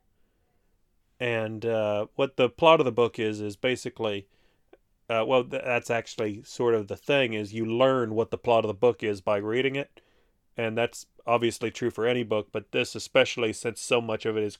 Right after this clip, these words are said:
of this, like, story's, uh, context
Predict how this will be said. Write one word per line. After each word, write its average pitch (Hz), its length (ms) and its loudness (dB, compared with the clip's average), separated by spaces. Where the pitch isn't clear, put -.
of 110 220 -2
this, 107 260 0
like, 127 160 -2
story's, 113 720 2
uh, 90 320 -12
context 123 800 -2